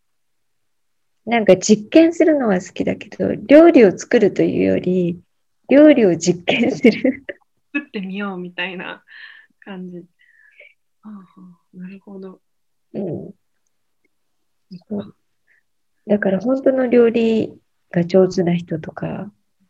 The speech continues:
Speaker 1: では全然ない。全くない。
Speaker 2: うん。なんか意外。じゃあ、二番。えー、八代さんが思うナンタケットバスケットが似合う服装は？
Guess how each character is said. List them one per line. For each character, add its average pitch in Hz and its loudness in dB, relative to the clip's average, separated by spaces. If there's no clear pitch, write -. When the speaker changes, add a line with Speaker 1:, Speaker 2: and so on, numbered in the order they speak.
Speaker 1:
で 247 10
は 170 0
全 170 -4
然 156 -6
な - -12
い。 - -20
全 185 -8
く 277 -14
な 285 -6
い。 294 -16
Speaker 2:
う 294 -20
ん。 294 -14
な 247 -20
ん 233 -20
か - -20
意 196 -16
外。 208 -18
じ 220 -18
ゃ 208 -16
あ、 - -20
二 233 -14
番。 175 -14
え 196 -14
ー、 190 -12
八 214 -14
代 262 -8
さ 254 -8
ん 247 -10
が 247 -10
思 233 -10
う 202 -6
ナ 214 -12
ン 214 -16
タ 220 -16
ケ 214 -16
ッ 208 -20
ト 202 -18
バ 208 -14
ス - -20
ケ 190 -16
ッ - -20
ト 170 -20
が 180 -14
似 196 -10
合 220 -8
う 202 -14
服 170 -16
装 175 -20
は？ 190 -14